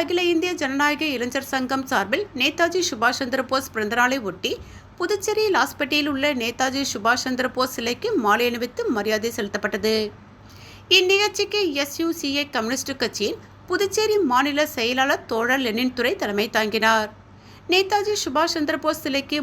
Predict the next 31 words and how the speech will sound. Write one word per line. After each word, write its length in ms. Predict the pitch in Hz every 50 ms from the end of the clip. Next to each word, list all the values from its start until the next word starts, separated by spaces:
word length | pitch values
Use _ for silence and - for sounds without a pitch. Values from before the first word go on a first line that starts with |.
| 247
மூத்த 300 | 233 247 262 - 269 277 - 262
தோழர் 280 | 247 254 277 330 - - -
சண்முகம் 420 | 233 208 214 220 233 277 311 415 294
மாலை 180 | 208 196 208 220 226
அணிவித்தார். 580 | 220 208 214 208 - - 226 226 226 220 214 214 214 - - - - - - - - - - - - - - - 311
நிகழ்ச்சியில் 480 | 339 349 403 427 392 - 440 440 427 359 277 302
ஏ 40 | 311 339 339 359
ஏ 80 | 359 349 294 262
யு 100 | 294 311 302 277 -
டி 100 | 285 262 262
யு 100 | 269 277 262 262
சி 120 | - 277 277 262 240
மாநில 340 | 208 208 226 247 254 247 277 262 -
செயலாளர் 520 | 240 202 214 233 233 233 214 233 330 403 - - -
தோழர் 360 | 233 226 226 226 262 381 381 -
சிவகுமார், 580 | 233 202 214 220 - - 196 180 190 - - - - - - - - -
துணைத் 240 | 339 320 359 392 381
தலைவர் 300 | 392 370 370 359 392 381 381
சீனி 300 | - - 277 285 285 311 311
என்கிற 240 | 294 277 277 302 302 311 -
சிவசங்கர், 680 | - 226 202 240 233 - 247 214 190 - 190 254 330 - - - - - - - 311
அகில 220 | 330 330 427 415 427 403 370
இந்திய 300 | 339 339 392 381 381 359
இளைஞர் 320 | 269 262 277 320 311 302 -
சங்க 200 | 302 277 277 302 302 -
தலைவர் 300 | 277 247 254 262 285 277
சுதாகர், 500 | - 233 196 208 202 214 - 196 220 440 - - - - - - - 349
கவிஞர் 500 | 339 339 381 381 381 370 392 392 381 - -
தமிழொலி 440 | 285 269 285 294 311 311 294 302 311 - -
கல்வி 260 | 220 233 233 262 285 254 233
வட்டன் 280 | 233 226 - 302 440